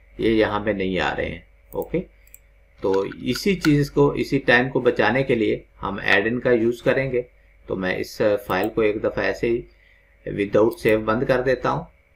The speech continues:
ताकि हमारा टाइम इसको ज्वाइन करने में दोबारा वेस्ट ना हो। इसी फाइल को मैं दोबारा ओपन करता हूँ और इस बार हम जो है ऐड इन को यूज़ करते हुए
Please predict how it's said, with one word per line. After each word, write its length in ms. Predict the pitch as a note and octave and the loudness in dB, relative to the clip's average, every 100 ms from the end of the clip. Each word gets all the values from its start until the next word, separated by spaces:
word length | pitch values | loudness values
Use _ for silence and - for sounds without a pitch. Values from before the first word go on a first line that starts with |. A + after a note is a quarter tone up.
| - | -4
ताकि 300 | F#2 F#2 G2+ | -2 0 -2
हमारा 400 | G2+ F#2+ F2+ G2+ G2+ | -4 -4 -2 -2 -4
टाइम 280 | G2+ G2 G#2+ G#2+ | -2 -2 -4 -10
इसको 320 | G2+ - G#2+ | -12 -2 -2
ज्वाइन 300 | G#2 G2 G#2+ | 0 -2 0
करने 280 | A2 G#2+ G#2+ | -2 -2 -2
में 120 | G#2+ | -2
दोबारा 320 | G2 F#2 F#2 G#2+ | 0 0 0 0
वेस्ट 360 | G2+ G#2 - | 0 -2 -2
ना 100 | A2 | 0
हो। 300 | A2 A#2+ D#3 _ _ _ _ - _ - | 0 0 -6 _ _ _ _ -20 _ -6
इसी 280 | G2 - | -4 0
फाइल 260 | A#2+ A2 A2 | 0 2 0
को 140 | A#2+ | 0
मैं 140 | B2 A#2 | 0 2
दोबारा 320 | A2 G#2 A2+ B2 | 2 2 2 0
ओपन 300 | A2 B2+ C3 | -2 -2 -4
करता 280 | B2 - C3 | -4 -2 -4
हूँ 180 | D3 - _ - | -4 -8 _ 0
और 280 | G2+ A2 - | 2 2 0
इस 280 | - - - | -10 -10 0
बार 200 | A2+ A#2 | 2 2
हम 240 | A2 G#2+ G#2+ | 0 -4 -4
जो 120 | G#2 | -2
है 120 | A2 D3 - - - - | -4 -6 -12 -20 -12 2
ऐड 280 | A#2 C3+ | 4 6
इन 120 | C#3 B2+ | 4 4
को 140 | A#2+ | 4
यूज़ 280 | G#2+ A2+ - | 6 2 2
करते 280 | G#2+ - A2 | 0 2 0
हुए 220 | G2 | 2